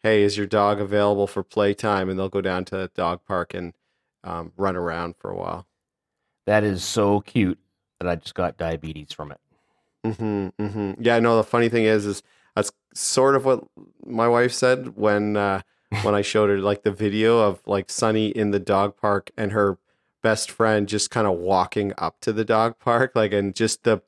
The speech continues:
Speaker 1: pure excitement when the dog, like, is getting to the, to the area, the dog park area, and it, as it comes through the gate to play, she's j-, just bananas. Yeah, it's pretty funny.
Speaker 2: Nice.
Speaker 1: Yeah.
Speaker 2: Wait, is this the area in, like, behind Stevenson,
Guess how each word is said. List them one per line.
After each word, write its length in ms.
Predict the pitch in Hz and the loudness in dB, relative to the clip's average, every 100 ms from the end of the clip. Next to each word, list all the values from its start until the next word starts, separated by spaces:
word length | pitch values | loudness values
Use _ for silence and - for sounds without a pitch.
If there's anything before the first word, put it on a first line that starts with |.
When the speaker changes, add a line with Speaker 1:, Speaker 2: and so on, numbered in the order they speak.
| - | -16
Speaker 1:
pure 500 | - - 120 117 113 | -10 0 4 4 4
excitement 920 | 117 - - - 104 104 117 95 85 | 0 -4 -4 0 0 0 -2 -2 0
when 160 | 101 | -2
the 80 | 98 | -2
dog, 420 | 95 104 95 98 - | 0 0 0 -2 -6
like, 240 | - 104 107 | -4 -2 -2
is 140 | 98 | -6
getting 440 | - 104 101 98 - _ _ - | 0 2 2 -2 -6 _ _ -8
to 120 | - | -4
the, 360 | 101 101 95 92 _ _ - | 0 0 -2 -6 _ _ -14
to 120 | - | -6
the 240 | 98 101 - | 0 2 2
area, 520 | 113 98 104 101 95 | 0 2 2 0 0
the 120 | 101 | -2
dog 280 | 107 104 101 | 0 0 0
park 260 | 127 107 - | 0 0 -2
area, 460 | 104 98 101 92 | -2 0 0 0
and 100 | 92 | -2
it, 180 | 104 101 - | -2 -4 -6
as 140 | 107 | -4
it 40 | |
comes 280 | 107 113 107 | -2 -2 -2
through 120 | - 110 | 0 0
the 80 | |
gate 340 | 104 - 104 104 | 0 2 2 0
to 80 | 98 | -6
play, 340 | _ 107 101 | _ 0 0
she's 220 | 95 - 92 | -2 -8 -10
j-, 140 | - - | -14 -6
just 300 | - 107 - _ _ | 0 0 0 _ _
bananas. 640 | - 98 98 95 95 95 92 | -4 -2 -2 -4 -4 -6 -10
Yeah, 180 | 95 92 | -10 -10
it's 120 | 92 | -12
pretty 200 | - 98 | -14 -14
funny. 200 | - 90 | -10 -2
Speaker 2:
Nice. 380 | 85 82 - - _ _ _ _ _ _ - | 0 0 -6 -20 _ _ _ _ _ _ -20
Speaker 1:
Yeah. 120 | 87 - | -18 2
Speaker 2:
Wait, 140 | 139 143 | 6 6
is 80 | 123 | 4
this 120 | 170 | 4
the 120 | 180 | 6
area 420 | 127 135 156 151 | 8 8 8 6
in, 220 | 139 120 127 | 6 4 6
like, 300 | 113 113 98 | 6 4 0
behind 420 | 98 101 110 110 | -2 4 4 4
Stevenson, 640 | 104 117 104 - 104 101 | 0 -4 -4 0 2 2